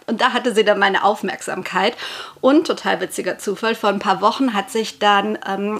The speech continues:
eine Mitarbeiterin von Scooby bei mir gemeldet und hat gesagt, dass sie gerne Be Your Brand hört. Und mich gefragt, ob ich Lust auf eine Zusammenarbeit hätte. Und da habe ich sofort Ja gesagt und sie musste auch gar nicht mehr viel erzählen und mich überreden und so.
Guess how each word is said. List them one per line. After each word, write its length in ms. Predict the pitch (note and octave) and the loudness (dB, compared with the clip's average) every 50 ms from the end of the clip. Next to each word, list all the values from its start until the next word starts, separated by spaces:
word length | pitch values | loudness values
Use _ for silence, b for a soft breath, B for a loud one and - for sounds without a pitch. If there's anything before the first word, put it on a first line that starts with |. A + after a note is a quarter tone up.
| - - | -6 -4
eine 240 | - F#3+ G3+ G3+ G3+ | -4 -2 0 0 2
Mitarbeiterin 880 | G3 A#3 F4 - - F4 - A3 F3 F3+ - - F#3 F#3+ F#3 F#3+ C#4+ | 2 2 2 2 2 2 2 2 2 0 -2 -6 -4 -2 0 0 0
von 200 | E4 - - G3+ | 0 0 -2 -4
Scooby 440 | F#3+ - - - G3 G3 F3+ F#3 F#3+ | -4 -6 -8 -8 -6 -6 -6 -6 -4
bei 160 | D#3+ G3 F#3 | -2 -2 0
mir 160 | F#3 F#3+ F#3 F#3 | 0 -2 -4 -4
gemeldet 500 | G3 F3 F#3+ F#3+ F3+ F#3+ F#3+ - - A#3+ | -4 -4 -2 0 0 2 2 2 2 0
und 140 | G3 G3 | 0 -2
hat 160 | G3+ F#3+ - - | -4 -4 -4 -4
gesagt, 340 | G3+ F3+ G3 F#3+ G3 - | 0 2 2 2 0 -2
dass 140 | - G3+ - | -10 -12 -12
sie 80 | G3+ F#3+ | -10 -8
gerne 320 | - G3 F3+ F3 F3+ F#3 | -4 -4 -2 -2 -2 -4
Be 240 | D#3+ - G3+ G3 F#3 | -6 -6 -4 -2 -2
Your 100 | E3+ F3+ | -2 -2
Brand 480 | - - E3 D#3+ E3+ F3 G3 G3 - - | -2 -2 -2 0 0 -2 -4 -4 -4 -2
hört. 240 | A3+ A#3+ D4 D#4+ B B B B B B B B B B B - | 0 2 0 0 B B B B B B B B B B B -2
Und 160 | F#4+ G4+ D#4 | -2 0 2
mich 140 | C#4+ C#4 - | 0 0 0
gefragt, 460 | A#3 F#3 - G3 F#3 G#3 A3+ - - | -2 0 2 4 4 4 2 -2 -6
ob 140 | - G#3 F#3+ | -6 -4 -4
ich 120 | G#3+ - - | -4 -2 -2
Lust 220 | G#3 F#3 - - | -2 -4 -4 -4
auf 140 | - G#3 - | -6 -6 -6
eine 120 | G#3 F#3+ | -6 -8
Zusammenarbeit 720 | - A3 G3+ G#3 B3+ C#4+ C#4 - - E3 E3+ F3+ F3 - - | -6 -4 0 2 2 2 2 2 0 0 0 0 -2 -2 -6
hätte. 340 | - - - A#3+ C4 D4 D4+ - - - | -10 -6 -2 0 0 0 -2 -4 -8 -12
Und 120 | - F#3 | -8 -4
da 60 | G#3 | -4
habe 120 | F#3+ F#3 G3+ | -4 -2 -4
ich 100 | G3 - | -4 -4
sofort 420 | A3 B3+ D4 - - C#4+ C#4 - | -4 -4 -2 0 0 -2 0 2
Ja 200 | G#3 F#3+ F#3+ G3 | 4 4 4 4
gesagt 420 | F#3+ G#3 F#3+ G3 G3+ A3 B3+ - B3 | 2 0 -2 0 0 0 0 -2 -4
und 80 | A3 | -4
sie 100 | G3 G#3+ | -2 -2
musste 320 | G3+ A3+ A#3+ - - - G3 | -2 -2 -4 -4 -6 -6 -6
auch 100 | G3+ - | -6 -2
gar 160 | - - G3 | -2 0 0
nicht 200 | G#3 A3+ G#3 - | 0 -2 -4 -6
mehr 120 | G#3 G3+ | -6 -8
viel 220 | G3 - A3 G3 - | -8 -8 -10 -8 -8
erzählen 720 | E3+ F3+ - - - B3+ C4 C4+ C4 A#3+ A#3+ A#3+ A#3 G3 | -8 -8 -8 -8 -6 -2 2 4 6 6 6 4 2 -2
und 160 | G3 - - | -6 -6 -8
mich 160 | F#3+ - - | -10 -10 -10
überreden 580 | F#3 F3+ F#3+ F#3+ A3 C4+ E4+ E4 D4+ C#4+ C#4 - | -10 -10 -8 -4 -2 0 0 0 0 -2 -2 -4
und 220 | - B3 A#3 - | -6 -6 -2 0
so. 180 | A#3 A3+ A#3 | 0 2 2